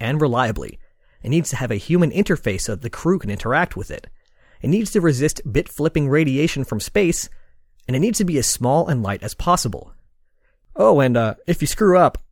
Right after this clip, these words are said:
three brave astronauts are going to be stranded in space forever. No pressure. C-, 'cause it's space, get it? But actually, before we dive into the main computer for the Apollo spacecraft,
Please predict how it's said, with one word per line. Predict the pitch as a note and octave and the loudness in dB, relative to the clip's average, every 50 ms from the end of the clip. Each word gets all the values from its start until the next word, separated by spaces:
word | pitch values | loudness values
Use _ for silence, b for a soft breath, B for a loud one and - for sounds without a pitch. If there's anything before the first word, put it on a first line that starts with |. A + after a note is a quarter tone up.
| _ _ - | _ _ -12
three | - - E3 G#3 A3+ | -8 -2 2 2 2
brave | G3 C#3 E3+ F3 F3+ F3+ - | 2 2 2 4 4 4 2
astronauts | - D#3 D#3 E3+ - - A#2 A#2 G#2+ G#2 - | 2 2 2 0 0 -2 -2 -4 -4 -2 -2
are | A#2 | 0
going | A#2+ A#2+ B2 | 0 0 0
to | - A#2 | 0 -2
be | G#2+ G#2 | -2 -2
stranded | - - - C#3 D3 D#3 D#3 C#3+ B2+ A2 | -4 -4 -2 0 2 2 2 2 0 -2
in | - A2+ G#2 | -4 -6 -6
space | - - - D#3 D3 A#2 F#2 - - - - _ _ - | -6 -2 0 0 0 0 -2 -6 -10 -12 -14 _ _ -8
forever. | - A2 A2+ B2+ C3+ F#2 D#2 - - - - - _ _ _ _ - - _ _ _ - | -4 0 2 2 2 0 -2 -8 -16 -18 -20 -20 _ _ _ _ -20 -20 _ _ _ -6
No | A2+ G#2+ | -4 -4
pressure. | G2 - - E3 G2+ - - - - - - - - _ _ _ _ _ _ _ _ _ _ _ _ _ _ _ _ - - | -2 2 2 2 2 0 -4 -10 -16 -20 -20 -20 -20 _ _ _ _ _ _ _ _ _ _ _ _ _ _ _ _ -10 -8
C-, | - - - _ _ | -8 -8 -8 _ _
'cause | - G#2+ - | -8 -8 -8
it's | D#2+ - - | -6 -8 -6
space, | - - D3 A2 E2 - - | -2 -2 -2 -2 -4 -6 -10
get | - - G#2+ A#2+ | -8 -6 -6 -6
it? | - - - - _ _ _ _ _ _ _ _ _ _ _ _ _ _ _ _ _ _ _ _ _ - | -6 -6 -12 -20 _ _ _ _ _ _ _ _ _ _ _ _ _ _ _ _ _ _ _ _ _ -6
But | - C3 | -2 0
actually, | D3 C#3 - - G#2 F#2 - b b b b b | 0 0 0 -2 -6 -10 -12 b b b b b
before | - D3 B2+ - - F#3+ | -4 -4 -4 0 0 2
we | G#3 A#3 G#3 | 2 2 2
dive | D#3+ C#3+ B2 B2 C3 B2 | 4 4 4 4 2 2
into | - C3 - - | -2 -4 -6 -6
the | A#2 G#2 G2+ | -4 -4 -2
main | G#2+ B2 C3+ C#3+ C#3+ | 0 2 2 2 0
computer | C3+ - B2 - - C#3 B2 A#2+ | 0 0 -4 -2 -2 0 0 0
for | G#2 - - | -2 -2 -4
the | G2 F#2 | -6 -6
Apollo | F#2 - - D#3+ E3+ F3 C3+ | -6 -2 0 2 2 4 2
spacecraft, | - - - E3 F3 - - - G3+ - D#3+ - - | 0 0 0 0 0 0 -2 -4 -6 -6 -8 -10 -10